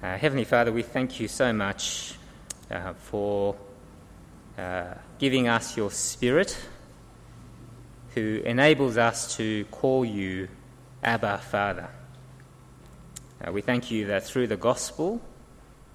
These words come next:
uh, of our Lord Jesus Christ, you have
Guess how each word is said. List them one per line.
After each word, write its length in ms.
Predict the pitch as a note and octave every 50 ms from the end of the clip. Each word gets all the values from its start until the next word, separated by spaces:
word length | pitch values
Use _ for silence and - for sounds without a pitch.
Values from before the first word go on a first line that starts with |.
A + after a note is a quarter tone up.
| - - - - - - - - - - - - - - - G2+
uh, 140 | F#2 F#2 - -
of 120 | G#2 G2+
our 140 | G#2+ G#2+ G#2+
Lord 260 | A2 A#2+ B2 A#2 A2
Jesus 340 | A#2 A2+ G#2+ G2 G2+ - -
Christ, 680 | - - A#2 A#2 B2 B2+ C3+ - - - - - -
you 140 | G#2+ G#2 G2+
have 300 | G#2+ A2 G#2 F#2 - -